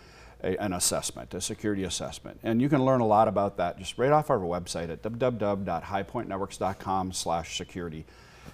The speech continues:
And, and you, you'll be able to download a couple of things, get in contact with some folks.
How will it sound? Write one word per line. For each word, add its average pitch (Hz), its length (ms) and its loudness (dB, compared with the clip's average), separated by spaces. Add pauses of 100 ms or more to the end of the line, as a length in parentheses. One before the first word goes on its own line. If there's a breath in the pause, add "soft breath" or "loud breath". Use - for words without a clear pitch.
(140 loud breath)
And, 110 400 2
and 101 300 -2
you, 110 180 -6
you'll 110 180 -2
be 117 80 2
able 98 160 2
to 82 40 -8
download 123 400 6
a 110 40 0
couple 123 280 0
of 113 80 -2
things, 120 340 -4
get 78 140 -6
in 82 80 -8
contact 113 540 0
with 120 80 -2
some 113 180 -8
folks. - 480 -6